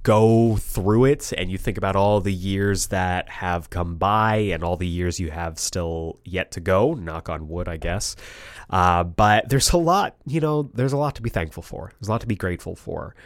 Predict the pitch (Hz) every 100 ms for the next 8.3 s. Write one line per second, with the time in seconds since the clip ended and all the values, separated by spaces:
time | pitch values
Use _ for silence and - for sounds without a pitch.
0 | - - 87 - 90 - - 95 - -
1 | 123 117 117 113 - - 90 87 - -
2 | - - 127 117 117 117 113 101 95 -
3 | - - 131 127 - 117 - 120 110 107
4 | - - 117 120 180 143 269 294 101 123
5 | 170 247 - 117 76 - - 123 139 147
6 | 156 170 180 165 - 170 185 170 92 71
7 | - 117 123 - 156 180 170 98 90 82
8 | - -